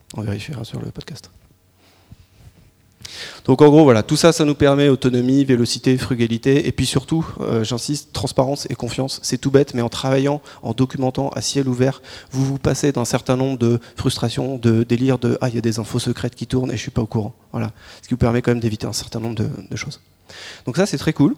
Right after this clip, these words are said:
c'est-à-dire que vous documentez, nous, ça nous a beaucoup aidé. Ça nous a permis de mettre en place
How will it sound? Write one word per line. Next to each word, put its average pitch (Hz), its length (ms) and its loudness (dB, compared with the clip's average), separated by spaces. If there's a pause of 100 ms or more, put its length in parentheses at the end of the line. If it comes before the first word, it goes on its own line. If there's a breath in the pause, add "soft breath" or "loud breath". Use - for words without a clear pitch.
(120)
c'est-à-dire 113 280 -2
que 107 60 -8
vous 104 100 -2
documentez, 117 540 -2 (120)
nous, 110 80 -6
ça 117 120 -6
nous 101 140 -4
a 98 60 -4
beaucoup 127 260 -2
aidé. 180 320 -2
Ça - 160 -6
nous 139 160 2
a 143 60 8
permis 143 260 2
de 143 60 2
mettre 131 180 2
en 127 60 0
place - 360 -4